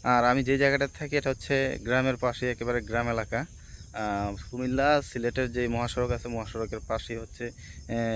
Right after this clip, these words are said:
এ, আমি থাকি। আর এই সড়কের পাশে আমি একেবারে গ্রাম এলাকায় হচ্ছে আমার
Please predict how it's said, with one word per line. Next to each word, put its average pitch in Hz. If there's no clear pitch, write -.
এ, 107
আমি 110
থাকি। 120
আর 110
এই 123
সড়কের 143
পাশে 143
আমি 131
একেবারে 131
গ্রাম 127
এলাকায় 123
হচ্ছে -
আমার 113